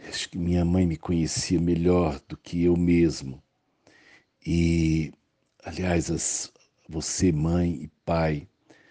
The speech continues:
devem orar p-, pelas decisões que seus filhos tomam. Oração de pai e mãe é um grande atrapalho para a nossa imaturidade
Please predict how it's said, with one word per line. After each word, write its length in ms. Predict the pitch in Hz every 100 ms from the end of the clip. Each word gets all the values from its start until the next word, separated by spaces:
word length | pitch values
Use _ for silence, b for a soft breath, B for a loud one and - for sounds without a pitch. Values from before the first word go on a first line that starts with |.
| b b b
devem 380 | - 80 76 80
orar 460 | 82 82 85 -
p-, 140 | - 78
pelas 380 | - 82 76 71
decisões 920 | 78 - 78 67 82 78 - - - b b b b
que 120 | -
seus 320 | - 101 -
filhos 460 | - 90 73 - - -
tomam. 560 | 85 87 85 76 69 - _ _ b b b b b _
Oração 520 | - 87 80 - 104 90
de 120 | 80
pai 360 | - 104 98
e 20 | 87
mãe 360 | 82 90 95
é 60 | 87
um 100 | 85
grande 680 | 67 90 104 117 113 104
atrapalho 1040 | 101 - 87 80 _ _ 85 80 82 76 78 - b b b b -
para 420 | 82 82 80 82 -
a 100 | 85
nossa 400 | 80 78 - 82
imaturidade 1200 | 82 80 73 - 76 76 - 85 85 78 71